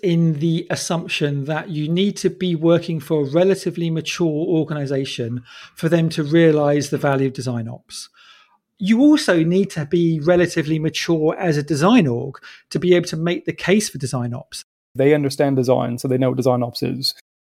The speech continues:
Speaker 1: Quite often in companies that are maybe growing from twenty to fifty people, they'll have a design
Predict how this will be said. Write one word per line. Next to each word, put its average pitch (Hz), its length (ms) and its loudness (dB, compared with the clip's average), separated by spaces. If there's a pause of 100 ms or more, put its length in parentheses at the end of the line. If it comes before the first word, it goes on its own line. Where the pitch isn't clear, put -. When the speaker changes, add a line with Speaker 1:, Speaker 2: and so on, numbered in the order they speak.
(120)
Speaker 1:
Quite 285 220 2
often 220 300 2
in 196 120 2
companies 196 420 0
that 208 100 -2
are - 40 -2
maybe 180 240 2
growing 185 320 4
from 165 180 -4
twenty 170 300 -2
to 156 80 -10
fifty - 280 -6
people, 175 560 -2 (360)
they'll 175 140 2
have 175 220 2
a 170 120 6
design 190 880 2